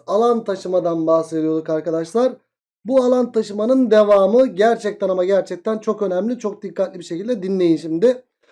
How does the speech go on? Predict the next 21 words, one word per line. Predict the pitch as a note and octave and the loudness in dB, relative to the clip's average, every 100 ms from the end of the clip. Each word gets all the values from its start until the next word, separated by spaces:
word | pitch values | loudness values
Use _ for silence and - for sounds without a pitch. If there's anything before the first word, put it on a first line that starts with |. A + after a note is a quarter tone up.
| _ - | _ -2
Alan | G#3+ B3+ B3+ | 2 2 2
taşımanın | A3+ A3+ G3+ F#3+ | 0 0 -4 -4
içerisinde | G3 G#3+ G#3+ F#3 F#3+ F3+ | -4 0 0 -2 -8 -6
kullanacağımız | G#3 G#3+ G#3 G#3 G#3+ B3 C#4 G#3 | 0 2 2 2 2 4 0 0
bir | C4 B3 - | -2 -2 -6
not, | E3 F3+ G#3+ - - _ _ E3+ | -8 2 2 2 -4 _ _ -4
bir | B3 B3+ - | -2 -2 -4
özellik | E3 F#3 F3+ G3+ G#3+ D#3+ | -2 2 2 0 -4 -6
gibi | D#3+ | 0
algılayabiliriz. | F#3 D#3+ D#3 D#3 C3+ A#2+ - _ _ _ - | 0 2 0 0 -2 -8 -16 _ _ _ 2
Daha | A#3+ C#4 | 6 8
öncesinde | C#4 B3+ A3 A3+ G3 G#3 - F#3 | 6 4 -2 -2 2 2 0 -4
eşit | F3 B3 - | -2 -4 -4
kirişlerin | C4 - A#3 A#3 | -4 -2 0 2
ayırdıkları | G3 A3 - A3 A#3 | 2 2 2 2 4
yayların | G#3+ A3 A3+ A#3 | 6 6 6 2
eşit | A3 A3 | 0 0
olmasını | A#3 A3 G#3 A#3 | 2 2 0 -2
biz | G3+ G3+ | -4 -10
ispatlamıştık | F#3 - G3+ G3+ A3 A3 F#3 | -10 -2 -2 0 -4 -4 -4
arkadaşlar. | D#3+ D#3+ C#3+ C#3+ A3 | -4 -2 -6 -2 -2